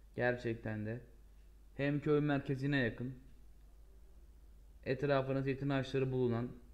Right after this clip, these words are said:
sol cephesi kapanmayacak şekilde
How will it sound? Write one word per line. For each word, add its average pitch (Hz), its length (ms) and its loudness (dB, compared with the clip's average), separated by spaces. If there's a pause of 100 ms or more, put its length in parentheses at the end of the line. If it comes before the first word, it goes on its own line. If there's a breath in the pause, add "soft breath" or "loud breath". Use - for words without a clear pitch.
(1040 soft breath)
sol 139 320 2
cephesi 131 280 0
kapanmayacak 131 560 0
şekilde 110 540 -4